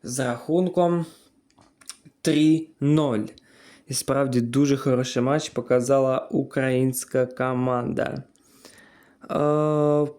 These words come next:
по статистиці володіння м'ячем. Володіння м'ячем плюс-мінус складає п'ятдесят на п'ятдесят.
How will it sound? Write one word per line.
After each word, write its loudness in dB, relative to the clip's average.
по 2
статистиці 0
володіння 4
м'ячем. 0
Володіння 2
м'ячем 2
плюс-мінус 0
складає -4
п'ятдесят -4
на -6
п'ятдесят. -8